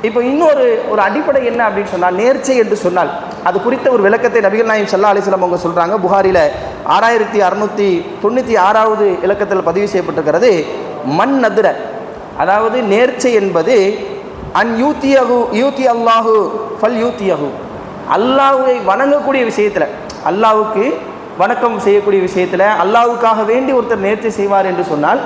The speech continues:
அது, அது நிறைவேற்றப்பட வேண்டிய வணக்கம் என்று நபிகள் நாயகம் ஸல்லல்லாஹு அலைஹி வஸல்லம் அவங்க சொல்றாங்க. "ஒமன் நதுர அன் யஸியஹு", அல்லாஹ்வுக்கு மாறு செய்கின்ற விஷயத்துல, "ஃபலா யஸிஹி", அப்படி ஒரு நேர்ச்சை இல்லை, அப்படி நேர்ச்சை நிறைவேற்றக்கூடாது, அந்த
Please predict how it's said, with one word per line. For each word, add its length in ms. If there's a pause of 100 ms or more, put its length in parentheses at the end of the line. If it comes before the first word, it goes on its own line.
அது, 180
அது 200
நிறைவேற்றப்பட 580
வேண்டிய 300
வணக்கம் 460 (320)
என்று 220
நபிகள் 140
நாயகம் 200
ஸல்லல்லாஹு 200
அலைஹி 120
வஸல்லம் 180
அவங்க 260
சொல்றாங்க. 280 (640)
"ஒமன் 320 (100)
நதுர 580 (320)
அன் 180
யஸியஹு", 640 (600)
அல்லாஹ்வுக்கு 580
மாறு 540
செய்கின்ற 420
விஷயத்துல, 520 (920)
"ஃபலா 260 (220)
யஸிஹி", 560 (240)
அப்படி 280
ஒரு 260
நேர்ச்சை 440
இல்லை, 220 (460)
அப்படி 240
நேர்ச்சை 240
நிறைவேற்றக்கூடாது, 720 (200)
அந்த 140